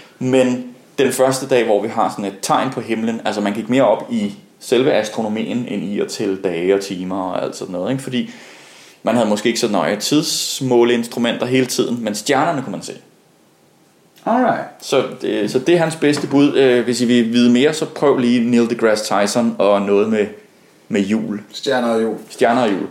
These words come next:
Speaker 2: Generelt kan man jo sige, øh, i stedet, <laughs> man kan jo også bare google julens historie, men, men det, det er en kompliceret størrelse, og det, der jo egentlig bare er hovedkonklusionen, det er, jamen, Jesus er en ret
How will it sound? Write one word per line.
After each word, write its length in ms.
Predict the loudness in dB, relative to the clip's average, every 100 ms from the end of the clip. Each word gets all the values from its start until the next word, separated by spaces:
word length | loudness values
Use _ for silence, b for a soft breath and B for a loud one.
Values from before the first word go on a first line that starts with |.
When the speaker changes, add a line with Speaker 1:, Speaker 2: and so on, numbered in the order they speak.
| -2
Speaker 2:
Generelt 400 | 2 4 2 2
kan 120 | 0
man 140 | 2 2
jo 80 | 2
sige, 340 | 2 4 4
øh, 260 | 4 2 2
i 40 |
stedet, 720 | -2 0 2 0 0 -4 -6
<laughs> 40 | -4
man 120 | -2 2
kan 100 | 4
jo 60 |
også 180 | 2 2
bare 160 | -2 0
google 280 | 2 2 2
julens 500 | 0 -4 -4 -6 -8
historie, 380 | -4 2 2 2 B B B
men, 140 | 2
men 180 | 4 6
det, 200 | 4 4
det 80 | 4
er 60 | 2
en 80 |
kompliceret 460 | 2 2 0 2 2
størrelse, 340 | 4 4 4
og 120 | 2 4
det, 100 | 4
der 100 | 6
jo 60 |
egentlig 240 | 4 2 2
bare 360 | 2 2 0
er 320 | 0 -2 -4 -12 _ _ _ _ _ _ _ _ _ _ _ _ _ -14
hovedkonklusionen, 1080 | 2 4 6 4 2 2 2 0 2 2 4
det 100 | 2
er, 140 | 2
jamen, 380 | 0 0 -2 -4 -14 _ _ _ _
Jesus 640 | 0 4 4 2 0 -2 -4
er 100 | -2
en 100 | -2
ret 160 | -2